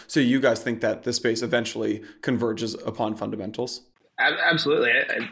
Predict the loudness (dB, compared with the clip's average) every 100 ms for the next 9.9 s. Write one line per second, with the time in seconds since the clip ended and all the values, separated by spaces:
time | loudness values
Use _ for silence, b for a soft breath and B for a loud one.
0 | -2 0 0 0 -2 0 0 0 0 0
1 | 0 -2 -2 -4 -4 -6 -6 -6 -2 0
2 | 2 2 2 0 0 0 2 2 0 -2
3 | -2 0 2 2 2 0 0 -2 0 -2
4 | 0 -2 -2 -2 -6 B B B -2 0
5 | 2 2 4 4 2 2 2 4 4 4
6 | 0 -2 -2 -2 -2 -2 -4 -4 -2 -2
7 | -4 -2 -2 -2 0 0 -2 -2 -2 -2
8 | 0 0 0 0 -2 -2 -2 -2 -2 -2
9 | -2 0 2 0 0 -4 -4 -4 -4